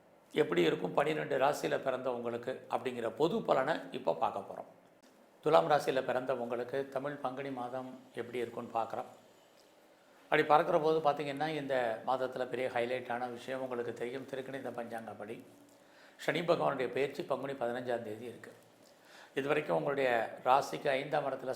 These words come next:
சஞ்சரிச்சிட்டு இருந்த சனி பகவான் இப்ப ஆறாம் இடத்துக்கு போறார். ஆறாம் இடம் அப்படின்னாலே சக்ஸஸ்ன்னு அர்த்தம், வெற்றின்னு அர்த்தம்.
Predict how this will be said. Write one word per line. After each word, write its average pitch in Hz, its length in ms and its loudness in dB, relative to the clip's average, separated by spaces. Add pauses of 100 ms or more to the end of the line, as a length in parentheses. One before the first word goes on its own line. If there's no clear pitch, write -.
சஞ்சரிச்சிட்டு 131 460 -4
இருந்த 120 580 -2 (760)
சனி 143 300 2
பகவான் 147 300 -2
இப்ப 123 160 -2
ஆறாம் 131 300 2
இடத்துக்கு 117 320 -4
போறார். 110 320 -4 (2000)
ஆறாம் 175 320 10
இடம் 170 180 4
அப்படின்னாலே 160 480 2 (100)
சக்ஸஸ்ன்னு 143 520 -6
அர்த்தம், 127 260 -4
வெற்றின்னு 123 400 -6
அர்த்தம். 113 320 -10